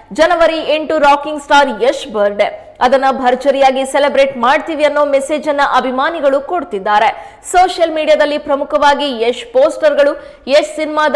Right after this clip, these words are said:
ವಿಡಿಯೋ ತುಣುಕುಗಳು ಇತ್ಯಾದಿ ಈಗಾಗಲೇ ಶೇರ್ ಆಗೋಕೆ ಶುರು ಆಗಿವೆ. ಇತ ರಾಕಿಂಗ್ ಸ್ಟಾರ್ ಯಶ್ ಸದ್ಯ ಟಾಕ್ಸಿಕ್ ಚಿತ್ರದ ಕೆಲಸದಲ್ಲಿಯೇ ಬ್ಯುಸಿ ಇದ್ದಾರೆ. ಮುಂಬೈನಲ್ಲಿಯೇ ಈ ಚಿತ್ರದ ಚಿತ್ರೀಕರಣ, ಶೂಟಿಂಗ್ ಶುರುವಾಗಿದ್ದು,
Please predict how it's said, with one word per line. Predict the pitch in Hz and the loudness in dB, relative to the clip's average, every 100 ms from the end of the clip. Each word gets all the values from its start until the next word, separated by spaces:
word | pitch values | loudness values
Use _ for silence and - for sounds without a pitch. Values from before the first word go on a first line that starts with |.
| 262 | 2
ವಿಡಿಯೋ | 247 262 262 | 0 2 2
ತುಣುಕುಗಳು | 269 302 320 294 277 320 - - - | 2 -6 -6 0 0 0 -10 -18 -4
ಇತ್ಯಾದಿ | 330 349 381 359 330 | -4 -2 2 2 2
ಈಗಾಗಲೇ | 330 285 285 277 285 311 294 320 - - | -4 -6 -2 2 2 4 2 2 -2 -6
ಶೇರ್ | 285 339 381 | -2 0 0
ಆಗೋಕೆ | 349 339 330 320 | 0 -4 -6 -8
ಶುರು | 320 330 262 | -6 -4 -2
ಆಗಿವೆ. | 214 196 202 214 - - - | -2 -4 -2 -2 -4 -18 -6
ಇತ | - 339 | 0 2
ರಾಕಿಂಗ್ | 311 302 311 339 330 | 4 2 0 -8 -4
ಸ್ಟಾರ್ | 339 320 | 0 2
ಯಶ್ | 302 302 302 | 2 0 -2
ಸದ್ಯ | 294 294 294 | 0 2 2
ಟಾಕ್ಸಿಕ್ | 294 294 302 277 | 2 0 -2 -10
ಚಿತ್ರದ | 302 302 269 285 285 | -6 -4 0 -2 0
ಕೆಲಸದಲ್ಲಿಯೇ | 262 294 277 277 269 | -2 0 -2 -2 0
ಬ್ಯುಸಿ | 262 226 214 277 | 0 -2 -4 -6
ಇದ್ದಾರೆ. | 240 254 262 277 - - - | 0 2 2 0 -4 -16 -6
ಮುಂಬೈನಲ್ಲಿಯೇ | 254 349 349 359 349 330 330 330 302 | -2 0 2 2 0 -2 0 -2 -2
ಈ | |
ಚಿತ್ರದ | 294 285 294 294 294 | -6 -2 0 2 0
ಚಿತ್ರೀಕರಣ, | 294 294 294 294 285 294 294 | -4 -6 -4 -2 0 -2 -2
ಶೂಟಿಂಗ್ | 262 285 311 302 | -4 -2 -6 -6
ಶುರುವಾಗಿದ್ದು, | 285 285 277 269 247 | 0 2 2 0 -6